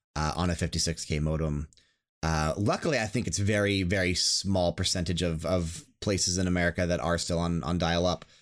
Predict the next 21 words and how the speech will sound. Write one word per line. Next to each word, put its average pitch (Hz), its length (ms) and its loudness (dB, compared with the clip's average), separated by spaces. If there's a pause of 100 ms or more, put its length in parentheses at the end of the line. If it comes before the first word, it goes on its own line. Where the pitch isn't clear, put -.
(240)
Uh, 78 220 -2
I 87 80 -2
think 90 180 0
most 92 220 2
places 85 340 0
are 87 180 0
off 87 240 -4
of 104 140 2
dial-up 120 400 -2
now, 127 160 0
but 101 140 0
I 90 40 2
know 92 140 2
there 87 140 2
are 85 80 2
still 87 180 -2
a 85 60 0
few 80 140 -4
subsects 82 520 -2
that 76 140 -4
are. 80 320 0